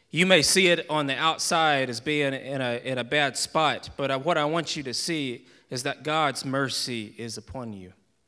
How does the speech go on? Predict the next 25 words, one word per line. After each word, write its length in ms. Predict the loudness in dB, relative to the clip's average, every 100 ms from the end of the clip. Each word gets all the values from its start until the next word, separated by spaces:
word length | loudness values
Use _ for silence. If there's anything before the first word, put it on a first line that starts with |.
| _ _ _ _ _ _ _ _ _ _ _ _
The 80 | -10
Lord 400 | -4 2 4 2
is 180 | 0 -4
merciful 640 | -4 -4 -4 -8 -8 -10 -12 _ _ _ _ _
to 140 | -8 -6
his 140 | -6
people, 420 | -8 -12 -8 -6
and 80 | -4
he 60 | -2
works 640 | 0 0 0 -2 -4 -12 _ _ _ -6
all 280 | 0 2 2
things 500 | 0 -2 0 -4 -2
out 320 | 0 0 -2
for 220 | -10 -6
the 100 | -6
go-, 320 | -4 -2 -2 -4
for 200 | -8 -8
the 100 | -4
good 320 | 2 2 2
of 180 | -2 0
those 360 | 0 0 0
who 80 | -4
love 340 | 0 0 2
him 240 | 0 -2 -6 -12 -20 _ _
and 560 | 2 6 8 8 4